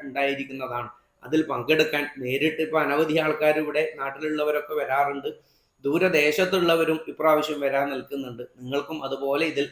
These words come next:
പങ്കെടുക്കാൻ സാധിക്കുന്നതാണ്. നേരിട്ടല്ലാത്തവർക്ക്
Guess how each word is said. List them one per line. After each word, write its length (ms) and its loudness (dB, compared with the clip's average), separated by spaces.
പങ്കെടുക്കാൻ 480 -6
സാധിക്കുന്നതാണ്. 1000 -4
നേരിട്ടല്ലാത്തവർക്ക് 1120 0